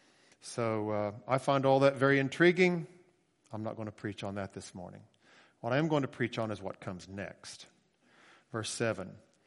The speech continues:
"So to keep me from becoming conceited because of the surpassing greatness of the revelations,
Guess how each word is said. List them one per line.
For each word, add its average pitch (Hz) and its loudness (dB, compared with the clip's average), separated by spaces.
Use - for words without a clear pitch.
"So - 8
to 160 8
keep 226 2
me 196 8
from 156 2
becoming 139 2
conceited 123 0
because 131 2
of 117 -2
the 110 -6
surpassing 147 0
greatness 131 0
of 113 -2
the 113 0
revelations, 110 0